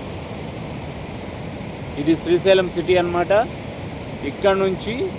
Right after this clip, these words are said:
ఇలా కిందకు వస్తే గంగమ్మ వారు ఎట్లా ఉరవళ్ళ తొక్కుతున్నారో చూస్తున్నారు కదా.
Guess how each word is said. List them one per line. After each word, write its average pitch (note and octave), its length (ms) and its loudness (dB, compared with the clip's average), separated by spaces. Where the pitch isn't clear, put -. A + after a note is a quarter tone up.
ఇలా D3+ 220 8
కిందకు E3 400 0
వస్తే D#3+ 280 -2
గంగమ్మ D#3+ 520 4
వారు D3 280 6
ఎట్లా F3 320 4
ఉరవళ్ళ D#3 380 2
తొక్కుతున్నారో D#3 560 -2
చూస్తున్నారు D3+ 480 -2
కదా. D#3 180 -2